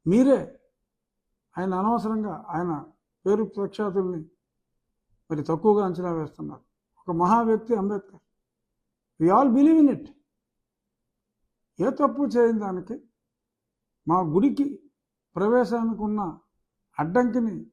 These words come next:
మర్యాదగా పక్కన పెట్టి మళ్ళీ ఆ ఫ్లెక్సీ మీరు వాడుకునే విధంగా మీకు అప్పచెప్తే ఇన్నేసి మాటలు అంటారా? ఊరేగింపులు చేస్తారా? మేము చెప్పలేమా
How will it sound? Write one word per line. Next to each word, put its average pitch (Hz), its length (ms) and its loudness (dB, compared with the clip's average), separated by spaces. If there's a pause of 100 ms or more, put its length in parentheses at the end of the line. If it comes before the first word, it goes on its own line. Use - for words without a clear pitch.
(340)
మర్యాదగా 254 640 2 (1040)
పక్కన 202 240 0 (100)
పెట్టి 202 240 -4 (360)
మళ్ళీ 196 220 2
ఆ 240 140 4
ఫ్లెక్సీ 196 400 -2
మీరు 220 200 0
వాడుకునే 202 480 0
విధంగా 196 400 -4 (680)
మీకు 143 200 0
అప్పచెప్తే 180 460 -2 (840)
ఇన్నేసి 208 340 2
మాటలు 214 340 0
అంటారా? 226 320 -4 (1400)
ఊరేగింపులు 226 520 2
చేస్తారా? 226 380 -4 (2000)
మేము 147 140 2
చెప్పలేమా 202 420 0